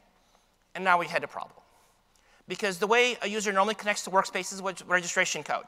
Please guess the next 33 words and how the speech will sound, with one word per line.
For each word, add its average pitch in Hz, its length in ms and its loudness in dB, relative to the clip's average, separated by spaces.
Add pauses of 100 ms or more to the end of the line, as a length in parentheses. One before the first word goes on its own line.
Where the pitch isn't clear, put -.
(640)
And 202 120 0
the 202 40 0
registration 233 480 0
code 214 280 2
is 196 100 -4
tied 208 520 6 (280)
to 233 80 0
a 208 60 6
specific 208 420 -2
region. 175 340 -4 (1080)
Now, 180 240 6 (100)
we 220 80 0
could 311 200 2
spin 254 180 4
up 240 140 6
two 254 100 -4
different 226 260 -2
workspaces 208 640 0 (220)
for 180 100 0
every 196 140 0
user 196 360 2 (280)
with - 120 -10
two 220 140 -4
different 220 220 -2
registration 214 440 -2
codes 190 380 2 (220)
and 208 140 -8
give 254 140 -2
each 262 160 -4
user 233 220 -2
two 220 160 -4
registration 214 460 0
codes. - 420 -10